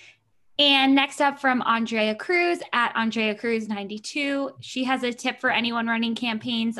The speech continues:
on LinkedIn ads. She says, if you're in a non-English speaking country, don't select only French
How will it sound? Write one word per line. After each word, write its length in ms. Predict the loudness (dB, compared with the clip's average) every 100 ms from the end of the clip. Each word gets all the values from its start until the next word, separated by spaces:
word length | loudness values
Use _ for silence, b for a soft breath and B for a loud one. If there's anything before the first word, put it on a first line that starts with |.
| -4
on 200 | -2 -2
LinkedIn 600 | -4 -6 -4 -4 -4 -2
ads. 560 | 0 2 2 2 -2 -8 B B B
She 160 | -6
says, 260 | 0 0 0
if 100 | 0
you're 100 | 2
in 120 | 2 2
a 60 |
non-English 800 | 2 2 2 2 2 0 0 -2
speaking 480 | -4 -2 -2 -2 -4
country, 680 | -2 -4 -4 -4 -2 -2 -6 b _ _
don't 260 | 2 2 0
select 400 | 0 0 0 -2
only 300 | 2 2 0
French 680 | -2 0 2 2 -2 -8